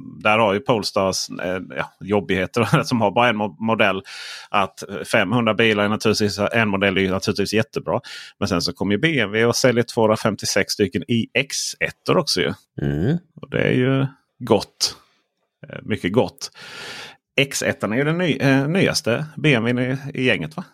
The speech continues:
Speaker 2: Ja, det är den.
Speaker 1: Ja.
Speaker 2: Det är det.
Speaker 1: Och sen
Speaker 2: Ja, det har jag också provkört.
Speaker 1: Ja.
Speaker 2: Finns på min YouTube-kanal om man är intresserad.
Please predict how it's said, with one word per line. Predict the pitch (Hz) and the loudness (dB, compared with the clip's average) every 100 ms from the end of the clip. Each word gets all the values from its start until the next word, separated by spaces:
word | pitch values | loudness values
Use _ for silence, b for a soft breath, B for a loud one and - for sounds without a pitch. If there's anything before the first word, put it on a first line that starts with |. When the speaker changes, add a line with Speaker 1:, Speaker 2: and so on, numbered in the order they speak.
| _ - | _ 2
Speaker 2:
Ja, | 127 110 - | 4 4 2
det | 120 | 2
är | 117 | 2
den. | - 104 - | 2 -6 -8
Speaker 1:
Ja. | 117 - - B B B B | -8 -8 -20 B B B B
Speaker 2:
Det | 110 | 2
är | |
det. | 95 - - | 2 0 -8
Speaker 1:
Och | 131 | 2
sen | |
Speaker 2:
Ja, | 127 | 4
det | 180 | 4
har | 220 | 0
jag | |
också | 185 - | -2 0
provkört. | 151 180 - 110 - | 0 2 2 0 0
Speaker 1:
Ja. | 110 | -2
Speaker 2:
Finns | 156 | 0
på | - | 2
min | 139 127 127 | 2 2 2
YouTube-kanal | 123 - - 107 | 0 -2 0 0
om | 117 | 0
man | 113 | -2
är | |
intresserad. | 107 101 - 92 | -4 -4 -4 -2